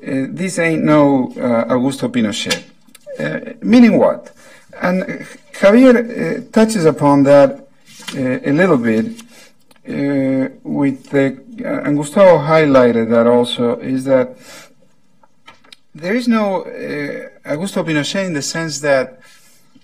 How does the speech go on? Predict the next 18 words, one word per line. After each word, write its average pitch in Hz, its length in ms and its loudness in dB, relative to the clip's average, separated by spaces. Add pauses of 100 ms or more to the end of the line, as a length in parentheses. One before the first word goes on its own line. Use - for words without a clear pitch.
(140)
that 156 280 -8
was 170 140 -6
an 151 80 -6
authoritarian 139 560 -6
regime 139 640 -8
that 120 160 -4
wrote 123 840 -4
the 135 160 -4
rules 143 480 -4
of, 117 440 -2
uh, 110 600 -4 (160)
how 147 260 0
and 123 160 -2
when 139 380 0
it 127 120 -6
would 117 200 -4
leave 117 280 -6
power. - 480 -2